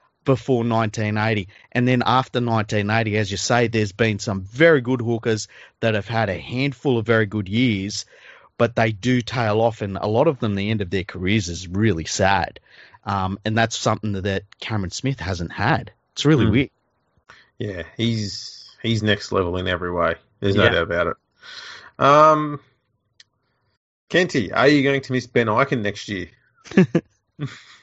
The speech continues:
Speaker 1: I don't think Ben Ikin's gonna be the C E O at the Broncos.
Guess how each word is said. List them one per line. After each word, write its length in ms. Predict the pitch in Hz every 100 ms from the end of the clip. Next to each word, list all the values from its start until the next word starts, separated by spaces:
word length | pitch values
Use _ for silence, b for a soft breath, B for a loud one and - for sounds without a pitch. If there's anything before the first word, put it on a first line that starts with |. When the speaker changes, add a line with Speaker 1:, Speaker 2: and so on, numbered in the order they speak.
| B -
Speaker 1:
I 60 | 123
don't 220 | 131 113
think 180 | 113 98
Ben 160 | 113
Ikin's 420 | 101 101 113 107 -
gonna 140 | 95
be 180 | 95 95
the 100 | 90
C 280 | - 87 85
E 40 |
O 100 | 82
at 60 | -
the 60 |
Broncos. 560 | 90 87 87 92 90